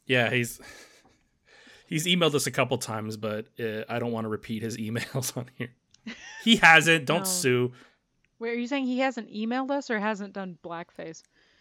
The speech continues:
Speaker 1: Uh, no, he definitely blackfaced. Sorry, bro.
Speaker 2: <laughs>
Speaker 1: There's receipts. There's receipts.
Speaker 2: And we read them.
Speaker 1: <laughs> So, for other do's and don'ts,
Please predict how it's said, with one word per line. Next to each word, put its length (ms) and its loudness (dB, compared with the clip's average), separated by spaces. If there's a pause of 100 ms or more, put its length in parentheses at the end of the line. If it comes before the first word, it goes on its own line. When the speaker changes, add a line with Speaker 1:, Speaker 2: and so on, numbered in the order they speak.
(120)
Speaker 1:
Uh, 260 -2
no, 200 0
he 140 -4
definitely 420 -2
blackfaced. 640 -10
Sorry, 280 -2
bro. 300 -4 (400)
Speaker 2:
<laughs> 420 -20
Speaker 1:
There's 220 0
receipts. 640 0 (100)
There's 220 -2
receipts. 640 -4 (760)
Speaker 2:
And 280 -10
we 140 -6
read 300 -6
them. 260 -12 (380)
Speaker 1:
<laughs> 100 -8 (1500)
So, 500 -2
for 220 -8
other 220 0
do's 320 -2
and 120 -4
don'ts, 640 -6